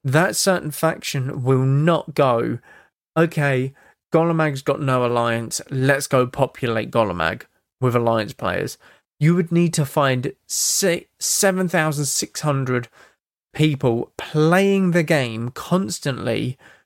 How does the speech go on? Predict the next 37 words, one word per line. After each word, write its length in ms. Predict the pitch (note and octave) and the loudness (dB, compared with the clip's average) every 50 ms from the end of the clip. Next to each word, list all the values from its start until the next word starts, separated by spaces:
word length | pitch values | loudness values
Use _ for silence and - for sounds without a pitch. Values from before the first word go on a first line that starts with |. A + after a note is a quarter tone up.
| _ _ _ _ _ | _ _ _ _ _
to 120 | - E3+ - | 0 0 0
even 280 | D#3+ D#3+ D#3+ D3+ D3+ | 2 0 0 2 2
have 160 | C#3+ C#3+ C#3 C#3+ | 0 0 0 0
a 60 | C3+ | -2
chance 500 | - - - D3+ C#3+ C#3+ C#3 C3+ - - | -2 -2 0 2 2 2 2 -2 -4 -2
to 80 | D3 | 0
make 280 | B2+ B2+ B2+ C3+ - E3 | 0 2 2 0 -2 -2
this 220 | C3+ C3 A2+ - | -2 -2 -2 -2
a 60 | C3 A#2 | -4 -6
fifty 400 | - - D3+ D#3+ - - C3+ A#2+ | -2 0 0 0 0 -4 -10 -6
fifty 380 | - - B2+ - - - A#2 | -2 -2 -2 -2 -4 -4 -4
server. 520 | - - C3 A#2 A2 G#2 G2+ D2+ D#2+ B2+ - - - - _ _ _ _ _ _ _ _ _ _ _ _ _ _ _ | -2 0 2 2 2 0 0 -2 -4 -4 -8 -14 -20 -20 _ _ _ _ _ _ _ _ _ _ _ _ _ _ _
That's 460 | C3 B2+ C3+ D3 C#3+ C3+ - - - - | -6 0 2 2 2 2 2 -2 -4 -2
how 180 | D3 C3+ C3 | -2 0 0
insane 440 | B2 A#2+ A2+ - C3+ B2+ A#2+ A2+ A2 | 0 -2 -2 0 0 0 0 -2 -2
this 180 | A2+ A2 - - | -4 -4 -4 -2
is 340 | A#2 G#2+ G2 A2 - - _ _ - | -2 -2 -4 -6 -8 -12 _ _ -6
right 200 | - B2 F#2+ F2 | -4 -2 -2 0
now. 280 | G#2+ F2+ E2 A2 C3 - _ _ _ _ _ _ _ _ _ _ _ _ _ _ _ _ _ _ - | 2 0 0 0 -2 -8 _ _ _ _ _ _ _ _ _ _ _ _ _ _ _ _ _ _ 0
Like, 300 | C#3 C3 B2+ B2 - - _ _ _ _ | 2 2 2 2 0 -6 _ _ _ _
it, 180 | D#3 D3+ - _ | -6 -6 -4 _
it 180 | - D#3 D3 D#3+ | -2 -2 0 0
just 180 | D#3 C#3+ - D3 | -2 -4 -2 0
won't 240 | C#3+ C#3 C3+ A2 G#2 | 0 0 0 0 -2
work. 340 | F2 A#1+ - - - - _ _ _ _ _ _ _ _ _ _ _ _ _ _ _ | -4 -6 -6 -8 -14 -20 _ _ _ _ _ _ _ _ _ _ _ _ _ _ _
There 160 | D3 D3 D3 | 2 2 4
needs 320 | D3 D3 D#3 E3 D#3+ C#3 - | 4 4 4 4 2 2 -2
to 100 | - D3 | -4 -2
be 100 | C#3+ C3+ | -2 0
something 400 | - D3+ D3 C#3 C#3 C3 B2 A2 | 2 0 0 0 0 -2 0 0
big 200 | B2+ B2+ A2+ - | 0 -2 -2 -2
that 160 | - - A2+ | -4 -2 -2
happens 340 | B2+ B2 - - A#2+ A#2 B2+ | -2 -4 -4 -4 -6 -6 -6
with 120 | A2+ - | -8 -6
classic 400 | - B2 A#2+ A2+ - - - - | -4 -2 -2 -2 -4 -6 -8 -6
servers, 480 | - C3+ A#2 A2 A2 G#2+ A2 A2 A2 - | -4 0 0 2 2 0 0 -2 -4 -4
and 420 | - - B2 B2 A#2+ A#2+ A#2 - | -4 -2 -2 0 -2 -2 -4 -8